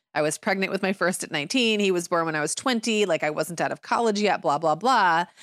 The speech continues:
And they'll say things like, "I couldn't have never done that," or lo-, the kind of the, sort of the, um, the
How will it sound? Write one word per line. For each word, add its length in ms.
And 380
they'll 280
say 180
things 320
like, 180
"I 120
couldn't 240
have 120
never 220
done 320
that," 320
or 160
lo-, 240
the 160
kind 320
of 160
the, 420
sort 260
of 180
the, 300
um, 480
the 120